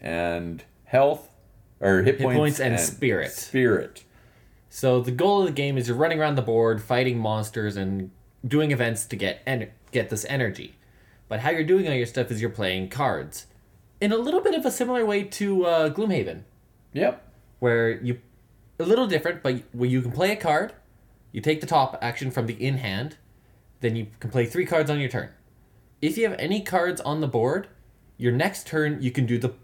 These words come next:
Speaker 2: return to hand action on them.
Speaker 1: Well, the, the first,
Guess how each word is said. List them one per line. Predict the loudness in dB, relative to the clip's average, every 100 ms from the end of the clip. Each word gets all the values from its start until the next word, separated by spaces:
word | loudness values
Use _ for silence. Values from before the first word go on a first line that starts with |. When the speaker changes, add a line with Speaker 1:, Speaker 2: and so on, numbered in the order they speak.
| -8
Speaker 2:
return | 0 0 2 0 0
to | -2
hand | -4 -6 -8
action | -10 -10 -14 -12 -12
on | -14
them. | -16 -20 -20 _ _ _ _ -2
Speaker 1:
Well, | 2 2 -2
the, | -12 -16 -16 -16 -10
the | -6
first, | -6 -2 0 0 -4